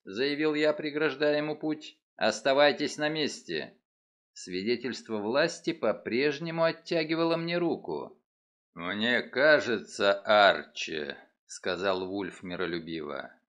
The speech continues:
«ты можешь убрать эту штуковину в карман. Скоро выяснится, остаемся мы здесь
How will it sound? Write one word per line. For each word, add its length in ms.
«ты 320
можешь 560
убрать 540
эту 260
штуковину 800
в 120
карман. 760
Скоро 500
выяснится, 1200
остаемся 1040
мы 160
здесь 640